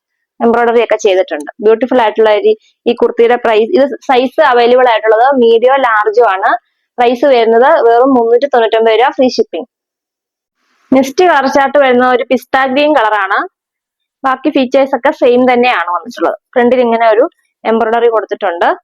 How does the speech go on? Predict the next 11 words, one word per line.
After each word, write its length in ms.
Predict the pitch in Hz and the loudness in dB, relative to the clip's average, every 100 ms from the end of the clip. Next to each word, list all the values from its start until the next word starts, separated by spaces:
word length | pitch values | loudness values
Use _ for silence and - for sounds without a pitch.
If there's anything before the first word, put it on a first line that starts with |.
| _ _ _ _ | _ _ _ _
കോളർ 300 | 233 220 226 | -2 -2 0
നെക്ക് 280 | 233 240 226 | -2 -2 -4
ആണ്. 360 | 196 240 392 _ _ _ _ | -4 -4 -8 _ _ _ _
സ്ലീവ് 320 | _ 226 220 | _ 0 2
ഇതാ 160 | 214 214 | 2 -2
ഇങ്ങനെ 320 | 208 208 208 | -2 -2 -2
ഒരു 180 | 196 202 _ _ _ _ | -2 -8 _ _ _ _
പഫ് 140 | 190 - | -8 -8
സ്ലീവ് 300 | - 233 233 | -2 0 2
ആണ് 160 | 190 | 0
വന്നിട്ടുള്ളത്. 680 | 185 175 175 175 170 196 349 | -4 -6 -6 -4 -2 -2 -4